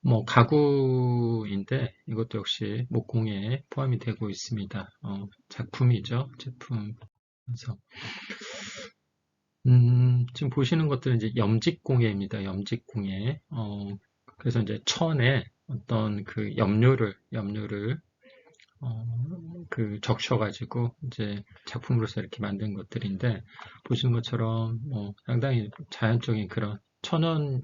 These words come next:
염색조를 사용해서 이렇게, 음,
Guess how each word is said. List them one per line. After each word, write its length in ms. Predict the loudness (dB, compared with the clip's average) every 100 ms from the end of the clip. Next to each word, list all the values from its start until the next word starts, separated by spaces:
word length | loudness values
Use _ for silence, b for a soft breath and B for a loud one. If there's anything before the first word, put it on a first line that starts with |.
| -4
염색조를 840 | -6 -4 -4 -4 -2 0 0 -4 -8 -16 b -12
사용해서 880 | -2 2 2 2 0 -2 0 0 -2 _ b b -6
이렇게, 480 | -6 -2 -2 -2 -4 _ b _ _ -2
음, 300 | -2 -2